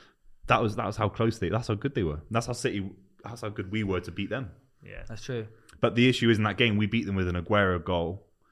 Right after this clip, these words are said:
Speaker 1: and a, a Leroy Sané finish, sort of moments of individual brilliance and pace and power. We're lacking that at the, at, at the moment in this City side.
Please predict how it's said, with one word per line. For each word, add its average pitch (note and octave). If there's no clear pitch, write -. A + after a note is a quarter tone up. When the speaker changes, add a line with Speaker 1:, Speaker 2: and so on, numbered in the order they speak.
Speaker 1:
and F#2
a, F2
a F#2
Leroy F#2
Sané F2+
finish, E2
sort F2+
of -
moments G2
of F2
individual F2+
brilliance G#2
and E2+
pace G#2
and F2
power. G#2
We're G#2
lacking G2+
that F2
at C#2+
the, -
at, F2+
at D#2+
the -
moment F2
in E2
this E2
City -
side. D#2+